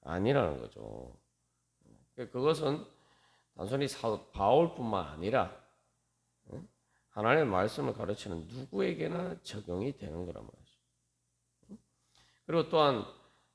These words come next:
이 구체적인 어떤 사람을 가리키는 정관사가 없다는 것은, 예, 어, 어떤 사도 바울 한이나 어떤 한 사람의 그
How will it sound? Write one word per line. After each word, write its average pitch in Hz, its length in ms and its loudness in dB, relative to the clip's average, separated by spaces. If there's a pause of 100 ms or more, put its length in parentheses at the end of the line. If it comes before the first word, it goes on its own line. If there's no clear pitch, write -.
이 113 640 -6 (840)
구체적인 127 480 0
어떤 101 580 -2
사람을 120 520 0
가리키는 90 440 -4
정관사가 113 880 -2 (360)
없다는 104 460 -2
것은, 95 460 -4 (560)
예, 50 60 -16 (1120)
어, - 200 -18 (500)
어떤 98 560 -2 (320)
사도 117 300 -8
바울 120 400 4
한이나 95 1120 -6
어떤 104 460 -2
한 98 180 -2
사람의 120 540 0 (140)
그 87 140 -10